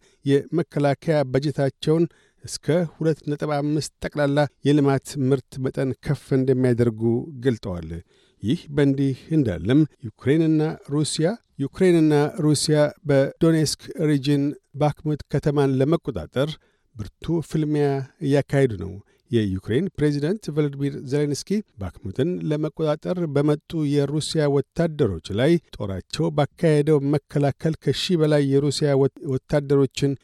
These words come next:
ሕይወት መቅጠፉን ገልጠዋል። ባለፈው ሳምንት የ-፣ የሰሜን አትላንቲክ ጦር ቃል ኪዳን ድርጅት ኔቶ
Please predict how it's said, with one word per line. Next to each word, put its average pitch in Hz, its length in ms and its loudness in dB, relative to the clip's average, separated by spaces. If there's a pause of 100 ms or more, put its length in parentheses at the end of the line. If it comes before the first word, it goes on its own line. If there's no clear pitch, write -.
ሕይወት 139 380 0
መቅጠፉን 127 520 0 (380)
ገልጠዋል። 107 440 -2 (640)
ባለፈው 87 380 -6
ሳምንት 107 480 -2
የ-፣ 151 180 2
የሰሜን 156 580 2 (420)
አትላንቲክ 147 560 -2 (140)
ጦር 151 280 -4
ቃል 139 260 -4
ኪዳን 135 440 0
ድርጅት 131 460 0 (300)
ኔቶ 139 300 4